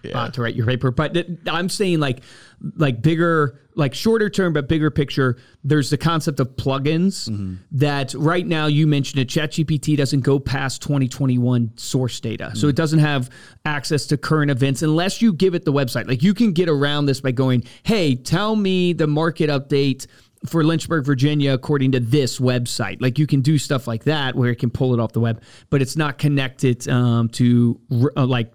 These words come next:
Speaker 2: this actual current events happening right now is what
Speaker 1: Mm-hmm.
Speaker 2: it says. But plug-in wise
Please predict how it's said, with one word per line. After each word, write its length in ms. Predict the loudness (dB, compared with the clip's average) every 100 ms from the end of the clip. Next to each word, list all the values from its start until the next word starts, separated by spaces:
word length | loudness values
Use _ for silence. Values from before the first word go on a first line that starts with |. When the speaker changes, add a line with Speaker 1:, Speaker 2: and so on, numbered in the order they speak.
| _ _ _ _
Speaker 2:
this 340 | -2 0 0 -2
actual 300 | -6 -2 -4
current 340 | 0 0 2
events 300 | 0 -2 -4
happening 400 | -6 -6 -4 -6
right 160 | -6 -4
now 180 | -2 -2
is 100 | -2
what 100 | -4
Speaker 1:
Mm-hmm. 60 |
Speaker 2:
it 40 | -4
says. 300 | -2 -2 -4 -10 -20 -20 _ -4
But 240 | -4 -2
plug-in 500 | -2 0 0 2 2
wise 480 | 2 0 -4 -6